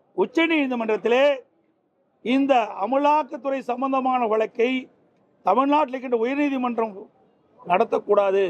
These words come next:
அதற்கு பதிலாக வேறு மாநிலத்துக்கு உயர்நீதிமன்றம் நடத்த வேண்டும் என்று இன்னைக்கு மென்ஷன் செய்திருக்கு. அதைத்தான் நாங்கள் கேட்கின்றோம். அப்படின்னா அந்த அரசாங்கம் தவறு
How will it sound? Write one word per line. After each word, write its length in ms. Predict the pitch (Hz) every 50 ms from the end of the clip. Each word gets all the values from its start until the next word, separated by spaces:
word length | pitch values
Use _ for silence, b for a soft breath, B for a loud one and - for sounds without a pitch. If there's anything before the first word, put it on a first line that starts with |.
| 151 - _ _ _ - 185
அதற்கு 240 | 196 208 196 190 185 185
பதிலாக 380 | 214 240 247 247 247 240 214 226 220 196 - _ _ _ _ _ _ _ _ _ _ _ _ _ -
வேறு 380 | 175 214 262 294 311 320 330 320 294
மாநிலத்துக்கு 460 | 285 277 262 254 233 254 233 220 233
உயர்நீதிமன்றம் 600 | 254 254 262 254 240 233 233 226 220 220 214 202 - _ _ _ _ _ _ _
நடத்த 300 | 165 190 226 262 208 269 262 247
வேண்டும் 320 | 233 233 240 233 233 202 185 _ _ _ _ _ _ _ -
என்று 240 | 190 214 247 294 294
இன்னைக்கு 200 | 262 226 202 190 208
மென்ஷன் 300 | 247 - 277 285 247 202
செய்திருக்கு. 340 | 233 226 240 285 - - 202
அதைத்தான் 580 | 226 262 277 - - 311 302 311 330 339 330
நாங்கள் 260 | 311 302 285 269 214 -
கேட்கின்றோம். 460 | 240 233 - 233 208 175 170 151 135 _ _ _ _ _ _ _ _ _ _ _ _ _ _ _ _ _ _ _ - _ _ _ - - - - - - - - - - - - - - 208
அப்படின்னா 360 | - - 311 277 269 262 302 339 339
அந்த 120 | 302 254 247
அரசாங்கம் 500 | 285 330 269 - 320 302 311 320 294 - 269
தவறு 240 | 285 330 381 370